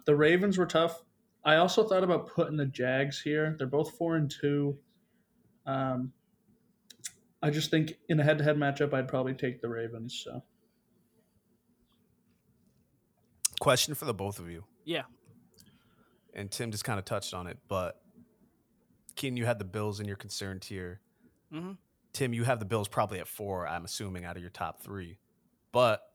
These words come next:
Speaker 2: they did. They're just two weeks removed from putting a smackdown on the Dolphins. Why no love for the Bills? That would be my question.
Speaker 1: The main thing,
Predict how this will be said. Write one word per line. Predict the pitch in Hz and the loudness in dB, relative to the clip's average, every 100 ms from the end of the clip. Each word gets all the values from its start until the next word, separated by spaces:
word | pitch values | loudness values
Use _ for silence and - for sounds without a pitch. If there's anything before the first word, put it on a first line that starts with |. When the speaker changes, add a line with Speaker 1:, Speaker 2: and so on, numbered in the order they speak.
| _ | _
Speaker 2:
they | 110 | -4
did. | 104 143 156 | 0 0 0
They're | 110 | 0
just | 120 160 - | -6 -6 -6
two | 135 | -4
weeks | 120 113 - | -6 -8 -10
removed | 110 98 113 104 | -6 -4 -4 -4
from | 104 92 87 _ _ - | -6 -8 -10 _ _ -18
putting | - 113 | -10 -8
a | 98 | -4
smackdown | - - 98 113 117 95 90 85 - | -2 -2 -2 -4 -4 -6 -8 -10 -8
on | 104 | -8
the | 101 | -6
Dolphins. | 85 98 101 80 76 - - _ _ _ _ - | 0 0 0 -4 -14 -14 -16 _ _ _ _ -2
Why | 95 | 2
no | 101 | 2
love | 95 95 - | 2 0 -2
for | |
the | 90 | -12
Bills? | 92 82 - - | -10 -12 -12 -6
That | 92 | -4
would | 90 | -4
be | 87 | -8
my | 87 82 | -12 -12
question. | - - 175 | -4 2 4
Speaker 1:
The | |
main | 160 170 220 240 | 4 4 2 0
thing, | 226 226 226 233 | 0 2 0 -2